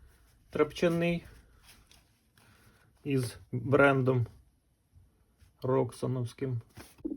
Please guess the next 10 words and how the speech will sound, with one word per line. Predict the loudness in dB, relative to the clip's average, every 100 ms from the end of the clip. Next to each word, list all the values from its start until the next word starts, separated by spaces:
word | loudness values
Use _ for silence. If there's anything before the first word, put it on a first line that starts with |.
| -14 _ _ _ -20 -20 -20 -20 -2
Е, | 2 6
ніж | 6 6 6
мультитул | 2 6 4 8 8 8
Roxon | 8 8 8 8 4 4 4
К | 6
С | 8 8 6 4
С | 4 4
п'ятсот | 0 4 4 4
один | 6 6 6
У. | 8 6